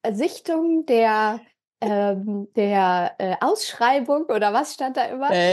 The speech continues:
Speaker 2: ja,
Speaker 1: Was war
Speaker 2: genau.
Speaker 1: da?
Speaker 2: Irgendein Satz
Speaker 1: <laughs>
Speaker 2: aus, ich hab mir immer irgendeinen Satz aus der Stellenanzeige genommen und den dann irgendwie, „Ich hab ja das und das gesehen“, und wo man das gelesen hat und dann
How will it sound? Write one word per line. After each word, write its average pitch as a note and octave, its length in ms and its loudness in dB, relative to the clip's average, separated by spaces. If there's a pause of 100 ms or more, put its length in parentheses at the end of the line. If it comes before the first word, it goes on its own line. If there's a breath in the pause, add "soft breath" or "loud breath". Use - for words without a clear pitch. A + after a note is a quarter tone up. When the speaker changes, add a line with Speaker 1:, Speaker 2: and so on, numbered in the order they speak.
(160)
Speaker 2:
ja, - 20 2
Speaker 1:
Was A3 180 4
war A3 100 2
Speaker 2:
genau. - 20 -4
Speaker 1:
da? B3+ 140 2
Speaker 2:
Irgendein A#3+ 260 2
Satz D4 280 2
Speaker 1:
<laughs> - 20 -4
Speaker 2:
aus, C4+ 240 0
ich B3 140 -4
hab D4+ 100 0
mir D4+ 120 0
immer A#3+ 160 2
irgendeinen A3+ 220 -2
Satz A3 320 -6
aus G#3+ 200 -4
der G3+ 320 0
Stellenanzeige A3 960 0
genommen A3 500 0
und A3 100 -4
den A#3 160 -2
dann G#3 160 -6
irgendwie, A3+ 560 -4 (200 loud breath)
„Ich - 80 -4
hab G4 120 2
ja F4 80 4
das E4 220 2
und E4+ 140 2
das E4 180 -2
gesehen“, C#4+ 480 -2
und A3 180 -4
wo A3 120 -2
man A#3 200 -4
das G3+ 160 -12
gelesen A3 520 0
hat G3 200 -4
und F3 180 -4
dann E3 240 -2